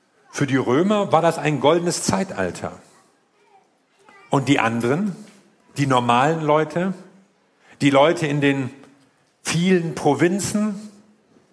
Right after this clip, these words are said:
die Sklaven, die sexuell Ausgebeuteten, die Leute, die Frondienst leisten mussten,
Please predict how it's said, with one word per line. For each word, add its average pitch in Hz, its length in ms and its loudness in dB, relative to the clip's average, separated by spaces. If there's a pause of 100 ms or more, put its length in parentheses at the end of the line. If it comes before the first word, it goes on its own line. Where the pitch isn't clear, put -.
(320)
die 127 80 -2
Sklaven, 151 760 0 (1500)
die 120 60 0
sexuell 143 560 2
Ausgebeuteten, 151 1120 0 (640)
die 139 140 0
Leute, 147 260 4
die 131 100 -4
Frondienst 165 760 0
leisten 151 560 2
mussten, 147 640 -2